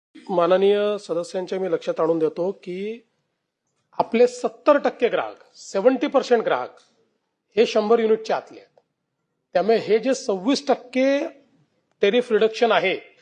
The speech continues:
हे यांना लागू आहे आणि त्याच्या पुढच्या कुठल्याच कॅटेगरीमध्ये वाढ नाहीये, कुठल्याच नाही.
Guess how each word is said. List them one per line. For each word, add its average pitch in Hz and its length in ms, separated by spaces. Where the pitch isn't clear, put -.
हे 214 80
यांना 185 280
लागू 214 280
आहे 240 120
आणि 254 120
त्याच्या 254 280
पुढच्या 285 340
कुठल्याच 311 460
कॅटेगरीमध्ये 285 640
वाढ 233 260
नाहीये, 226 300
कुठल्याच 302 380
नाही. 226 160